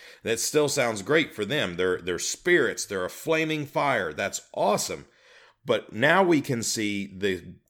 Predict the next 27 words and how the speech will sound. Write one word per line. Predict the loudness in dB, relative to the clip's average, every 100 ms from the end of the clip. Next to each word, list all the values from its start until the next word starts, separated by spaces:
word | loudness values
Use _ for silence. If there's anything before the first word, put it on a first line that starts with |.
| _
fuller | -4 0 4 4 4
context | 0 -4 -2 0 -2 -2 -4 -4
of | -6 -2
this | -2 0 -4 -14 -16 -6
is | 0
that | 2 0 0
this | 0 0 -2
is | -6 -6
not | -4 0 0 -2 -4
all | 0 2 2 0
about | -4 -4 -4 -4 -6 -12
the | -8 -4
angels. | -2 -4 -4 -8 -12 -14 -14 _ _ _ -6
But | -4 -2
Psalm | 2 2 2
one | 2 0
oh | -2
four | -4 -2 0 2 2
is | 0 -4
all | 0 2 4
about | 2 0 -2 -4
the | -10
power | -6 -2 0 2 2 0
and | -2 -4 -4
majesty | -4 -4 -4 -6 -4 -6 -4
and | -4 -4
wonder | -2 0 0 0 -2 -2